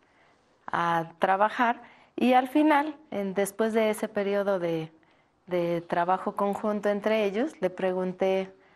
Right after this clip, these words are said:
a Ulises, "Ulises, ¿aprendiste por fin cálculo?". Y él me dijo, "No, Jorge no me enseñó matemáticas, me enseñó un futuro". Eso para mí ha sido algo muy, muy fuerte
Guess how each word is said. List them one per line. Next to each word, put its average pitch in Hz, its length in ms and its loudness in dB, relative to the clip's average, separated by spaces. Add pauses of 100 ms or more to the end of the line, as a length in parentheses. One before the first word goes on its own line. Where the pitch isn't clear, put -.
(140)
a 175 140 0
Ulises, 185 580 0 (240)
"Ulises, 208 480 -4
¿aprendiste 180 760 -4
por 196 180 -4
fin 190 300 -6
cálculo?". 190 560 0 (1040)
Y 175 160 -2
él 185 100 0
me 202 160 0
dijo, 185 560 -2
"No, 208 260 -2 (360)
Jorge 208 680 -2
no 202 160 -2
me 208 200 -2
enseñó 175 520 -4
matemáticas, 160 720 -8 (500)
me 175 180 0
enseñó 185 600 0
un 190 160 -2
futuro". 160 480 -4 (840)
Eso 285 220 2
para 190 300 2
mí 220 440 0 (180)
ha 202 120 0
sido 208 320 2
algo 208 320 2
muy, 220 420 2
muy 196 340 0
fuerte 220 640 -2